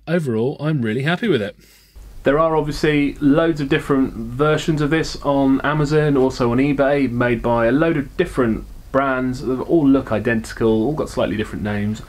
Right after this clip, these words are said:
all between twenty-five and thirty pounds. If you'd like to buy the exact one I've got, which I believe was the Favato unit, I'll pop a link in the description, and hopefully there'll be a link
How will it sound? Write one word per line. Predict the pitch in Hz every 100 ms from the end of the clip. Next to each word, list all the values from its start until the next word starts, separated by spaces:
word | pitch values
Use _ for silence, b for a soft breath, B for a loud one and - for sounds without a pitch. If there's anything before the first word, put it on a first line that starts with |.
| B B B B
all | - 147
between | 123 117 - 135 131 123
twenty-five | - 117 107 113 107 107
and | 107
thirty | 110 98 101
pounds. | 107 101 101 101 - B B
If | - -
you'd | 135
like | 135 92
to |
buy | - 120 120
the | 113 113
exact | 113 143 - -
one | 113
I've | 120 135 131
got, | 151 147 -
which | 95 113
I |
believe | 110 113 110
was | 107
the | 104
Favato | - 110 123 139 135 139 131 131 127
unit, | 139 135 139 - B B B
I'll | - 104
pop | 104 131
a | 123
link | 123 117 - -
in | 113
the | 110
description, | 104 - - - 147
and | 123
hopefully | 165 175 123 117
there'll | 110 107
be | 98 104
a |
link | 104 104 -